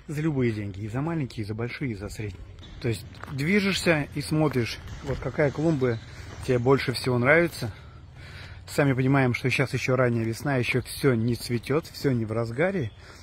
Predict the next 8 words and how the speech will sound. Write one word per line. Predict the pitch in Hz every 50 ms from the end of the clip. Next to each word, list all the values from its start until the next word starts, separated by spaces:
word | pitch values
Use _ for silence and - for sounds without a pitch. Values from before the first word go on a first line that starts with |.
| - - - -
Но | 131 143
здесь | 139 147 165 - -
есть | 170 147 -
варианты | 120 123 127 147 160 170 - -
оформления | 123 - - - 107 - - 127 123 123 131 151 165 165 147 123 117
абсолютно | 110 104 - - - 120 135 143 131 - 123 107 98 - - - - - - - - - -
любой | 123 123 117 117 131 127 113
клумбы. | - 127 120 117 110 104 95 92